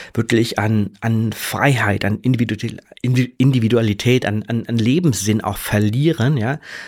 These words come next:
weil wir plötzlich nur noch vor Netflix und der Couch irgendwie sitzen, ja, und einfach nur noch davon träumen, was wir denn alles gerne machen würden. Und irgendwann ist der Zug abgefahren und irgendwann ist es vorbei und wir haben nicht mehr die Möglichkeit dazu, ja. Und das ist, glaub ich, total schade einfach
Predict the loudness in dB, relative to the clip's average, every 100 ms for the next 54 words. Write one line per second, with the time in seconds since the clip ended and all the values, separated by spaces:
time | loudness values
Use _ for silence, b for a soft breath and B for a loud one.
0 | B 0 0 -2 0 0 0 -2 0 2
1 | 2 2 -2 -2 -2 -2 -2 -2 0 0
2 | 0 -2 0 0 0 -2 0 0 0 2
3 | 0 -2 B B B -4 -2 0 2 2
4 | 2 0 0 -2 -2 -4 0 2 2 0
5 | -2 -2 -4 -4 -4 -2 -2 -2 0 0
6 | 0 0 -2 0 2 4 2 2 -2 B
7 | B B B 0 0 0 -2 -2 -2 -2
8 | -4 -4 -2 -2 0 -2 -2 -2 0 2
9 | 0 0 -2 -2 0 0 0 0 0 0
10 | 0 -2 -4 -8 -8 -10 -6 -8 -6 -4
11 | -2 -4 B B B B B -2 0 2
12 | 2 0 -2 -6 -8 _ -6 -4 -2 0
13 | 2 2 0 0 -2 -4 -10 -12 -16